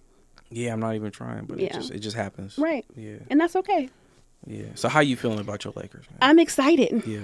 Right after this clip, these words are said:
Speaker 2: It hasn't been this much excitement.
Speaker 1: LeBron and A D.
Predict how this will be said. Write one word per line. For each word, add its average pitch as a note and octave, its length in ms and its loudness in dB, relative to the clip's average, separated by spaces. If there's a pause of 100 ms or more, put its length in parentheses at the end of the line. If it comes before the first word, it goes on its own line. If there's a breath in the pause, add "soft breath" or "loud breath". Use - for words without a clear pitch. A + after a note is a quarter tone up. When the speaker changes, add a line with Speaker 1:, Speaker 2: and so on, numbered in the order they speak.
(160)
Speaker 2:
It C#4 80 -2
hasn't C4+ 380 4
been A#3+ 400 6 (280 loud breath)
this A3+ 240 4
much A#3+ 260 0
excitement. A3 760 2
Speaker 1:
LeBron G2+ 460 -8
and - 60 -10
A G2+ 180 -8
D. C3+ 380 -2